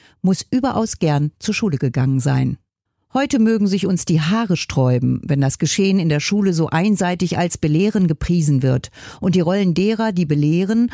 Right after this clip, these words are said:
und derer, die lernen, anscheinend so klar festgelegt sind. Als glücklichen Zustand des schulischen Lebens würden wir wohl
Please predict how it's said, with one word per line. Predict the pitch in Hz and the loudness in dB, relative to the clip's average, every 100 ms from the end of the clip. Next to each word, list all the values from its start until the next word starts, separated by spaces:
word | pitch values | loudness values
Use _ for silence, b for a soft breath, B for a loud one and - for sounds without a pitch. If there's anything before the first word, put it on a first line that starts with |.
| B B | B B
und | - 160 | -2 0
derer, | 180 180 185 190 | 2 0 0 0
die | 165 | 0
lernen, | 147 147 139 156 214 220 B B | 2 2 2 2 0 -2 B B
anscheinend | 185 185 214 202 196 | -2 0 0 -2 0
so | 233 | -2
klar | 220 202 190 | 0 -2 0
festgelegt | 214 214 - 143 117 - | -2 -4 -4 -2 -2 -2
sind. | - 123 127 - _ _ _ _ | -4 -4 -4 -10 _ _ _ _
Als | 196 214 - | -2 -2 -2
glücklichen | 220 277 285 262 240 | -2 -2 -2 -2 -2
Zustand | - 285 - 156 127 131 - - | -2 -4 -2 0 0 0 -6 -10
des | - 156 | -6 -4
schulischen | - 175 156 170 | -2 -2 -2 0
Lebens | 151 147 160 214 - B B B B | 0 0 0 -2 -4 B B B B
würden | 180 247 247 | -2 0 2
wir | 233 | 0
wohl | 196 | 0